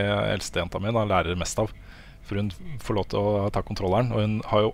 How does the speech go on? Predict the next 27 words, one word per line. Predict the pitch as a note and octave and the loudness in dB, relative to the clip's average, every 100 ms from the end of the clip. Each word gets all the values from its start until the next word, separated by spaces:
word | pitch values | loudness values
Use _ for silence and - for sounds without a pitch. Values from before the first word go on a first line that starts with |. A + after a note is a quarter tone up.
| - | 6
aldri | A2 F#2 F#2+ A#2 | 6 4 2 2
spilt | - G#2+ F#2 G#2 | 2 0 0 -2
et | - | -4
tre | - B2 F#2+ E2+ | -4 0 2 2
D-spill | E2+ - - F#2+ | 0 -2 -6 -4
på | G#2+ | -4
den | G2+ | -2
måten | F#2 - | -4 4
før. | A#2+ - - - - - | 4 4 0 -16 -16 -16
Så | - A2+ | -2 2
bare | G2+ | 4
det | G#2 | 2
å | |
forstå | - - - - F2+ G2 G#2 | 0 -2 -2 -2 -2 2 2
at, | - - G#2 | 0 0 0
eh, | G#2 | 0
kameraet | - F#2 E2+ F2 G2 | 2 4 4 2 0
må | G2+ | 2
være | F#2 F2+ | 2 2
i | F#2 | -2
synk | G#2 F2 - | -4 -6 -6
med | G2+ G2+ | -4 0
bevegelsene, | F#2 E2 E2 - B2 A#2+ - | 0 0 -2 -4 -2 -2 0
det | G2+ | 0
er | G2 | 2
en | |
sånn | F#2+ F2+ | -2 -4